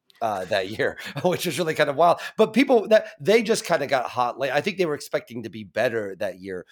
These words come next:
but not that good. I think the advantage that they had is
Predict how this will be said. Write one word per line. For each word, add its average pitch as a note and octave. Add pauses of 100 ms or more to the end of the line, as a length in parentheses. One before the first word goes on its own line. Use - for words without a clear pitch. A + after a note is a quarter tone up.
(200)
but A2+
not A#2 (220)
that G2+
good. C#3
I G2+
think A2+
the A2+
advantage G#2
that G#2+
they G#2+
had G2+
is G#2+